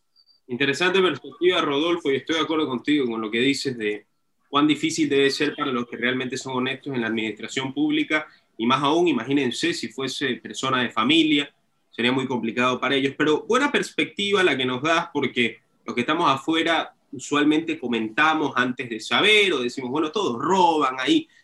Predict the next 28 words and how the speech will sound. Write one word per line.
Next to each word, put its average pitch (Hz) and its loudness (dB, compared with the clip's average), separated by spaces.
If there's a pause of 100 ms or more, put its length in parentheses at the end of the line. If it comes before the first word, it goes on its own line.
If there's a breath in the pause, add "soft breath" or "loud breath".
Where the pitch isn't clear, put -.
(140 soft breath)
es 151 -2
una 170 4
fiesta". 208 2
Te 208 0
pregunto, 233 0
tú 240 -6
que 214 4
me 147 2
dices 170 2
que 151 -4
has 156 -4
a-, - -6 (200)
trabajado 147 4 (280)
eh, 143 0
firmemente 185 4
desde 127 2
el 123 2
comienzo 180 4
de 175 2
este 160 0
año 120 2
en 113 0
administraciones 131 0
públicas. 196 -2 (320 soft breath)
Eh, - -2
con 190 2
total 208 0
sinceridad, 175 4